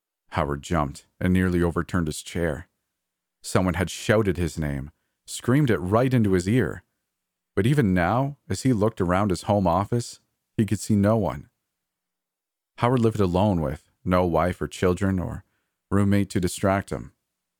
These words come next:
and the thought of someone in his house made him very upset.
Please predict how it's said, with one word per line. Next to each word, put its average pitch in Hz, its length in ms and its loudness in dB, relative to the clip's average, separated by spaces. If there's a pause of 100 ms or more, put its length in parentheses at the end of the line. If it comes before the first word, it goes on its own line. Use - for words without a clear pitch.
(120)
and 92 100 2
the 95 60 2
thought 110 320 -2
of 147 80 -6
someone 101 380 -2
in 90 100 0
his 80 180 -4
house 82 320 -2
made 80 160 -2
him 78 140 -2
very 80 360 0
upset. - 440 -8